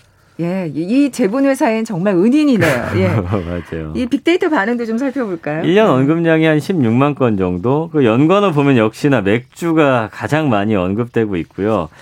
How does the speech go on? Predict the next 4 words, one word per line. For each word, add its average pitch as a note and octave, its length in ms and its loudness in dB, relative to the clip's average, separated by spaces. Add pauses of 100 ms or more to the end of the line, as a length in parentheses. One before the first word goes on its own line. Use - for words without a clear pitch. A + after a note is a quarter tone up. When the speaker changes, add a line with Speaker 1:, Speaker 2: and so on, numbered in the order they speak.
(260)
Speaker 2:
그다음에 A2 420 -2
밀가루, A2 800 0 (540)
맛있다. F2 840 -4 (340)
일단 E3+ 420 2